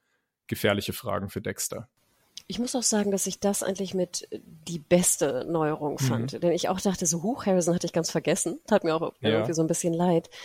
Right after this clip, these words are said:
Speaker 2: Ähm, und ich fand wirklich interessant, dass ich dachte, „Hey, okay, wie hat er ihn gefunden? Was hatte er für ein Leben? Was ist da eigentlich passiert? Äh, hat Dexter jetzt einfach seinen, seinen leiblichen Sohn und seine anderen Kinder, also Adoptivkinder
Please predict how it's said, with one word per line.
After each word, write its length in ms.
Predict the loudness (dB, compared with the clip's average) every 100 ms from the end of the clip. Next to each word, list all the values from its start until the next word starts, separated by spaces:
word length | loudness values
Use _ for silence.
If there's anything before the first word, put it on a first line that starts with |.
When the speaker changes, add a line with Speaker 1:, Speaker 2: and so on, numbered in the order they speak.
| -18 -14 -2
Speaker 2:
Ähm, 260 | 2 2
und 80 | 2
ich 100 | 0
fand 160 | 0 2
wirklich 220 | 0 0
interessant, 460 | -2 -2 0 0 0
dass 100 | -2
ich 140 | -2
dachte, 320 | -2 -2 0
„Hey, 240 | 2 0 -2
okay, 300 | 0 0 2
wie 180 | 6 6
hat 140 | 6
er 60 | 2
ihn 140 | 2
gefunden? 880 | -2 0 0 0 0 0 0 -2 -4
Was 160 | -2 0
hatte 180 | 0 2
er 100 | -2
für 160 | -2 -2
ein 80 |
Leben? 440 | 0 0 2 0 0
Was 160 | -2
ist 140 | -2 -2
da 60 |
eigentlich 260 | -2 -4 -4
passiert? 580 | 2 2 4 4 4 2 -14 -14 -14 -10
Äh, 680 | 0 4 4 4 2 0 -4 -4 -2
hat 220 | 0 2
Dexter 240 | 2 4
jetzt 200 | 2 2
einfach 200 | -2 -4
seinen, 440 | 0 2 2 2 0
seinen 200 | 2 4
leiblichen 460 | 2 2 -2 -2
Sohn 280 | -2 0 0
und 60 | 0
seine 200 | 0 0
anderen 200 | 0 0
Kinder, 380 | -2 -4 -2 -2
also 260 | -4 -6 -6
Adoptivkinder 800 | -10 -10 -12 -6 -4 -4 -4